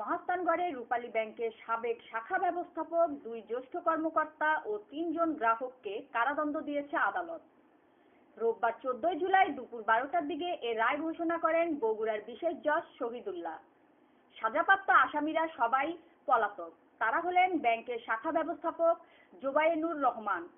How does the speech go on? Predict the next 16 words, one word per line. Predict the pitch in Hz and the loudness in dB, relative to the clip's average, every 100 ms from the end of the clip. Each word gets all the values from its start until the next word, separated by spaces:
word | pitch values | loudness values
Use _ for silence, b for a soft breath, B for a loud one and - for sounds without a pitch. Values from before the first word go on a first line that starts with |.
| b b - | b b -8
জ্যেষ্ঠ | 254 - 285 | -8 -6 0
কর্মকর্তা | 262 254 285 320 320 330 320 | 0 2 2 0 2 0 0
ইশরাত | - - 302 285 | -4 -2 -2 0
জাহান | 311 339 349 - 220 | 0 2 0 0 -4
ও | 220 | -2
মাহতাব | 220 233 285 302 262 | -2 -2 0 0 0
হোসেন। | 208 190 160 - b b b 214 | -8 -8 -12 -16 b b b -4
এদের | 233 339 370 | -2 -2 -2
মধ্যে | 294 381 294 | 0 0 2
ব্যবস্থাপক | 247 302 302 330 330 330 339 - _ - - | 2 2 -2 -4 4 4 4 -4 _ -20 -4
জোবায়েনুর | 254 285 311 311 320 320 - _ - | 0 2 2 2 0 -2 -8 _ -8
তিনটি | 277 285 320 - | -6 -4 -6 -2
ধারায় | 233 226 277 | 0 2 0
সাতাশ | 254 226 311 302 | -2 -2 -2 -2
বছরের | 302 311 320 311 | -2 0 -2 0
কারাদণ্ড | 247 254 269 | 0 0 -2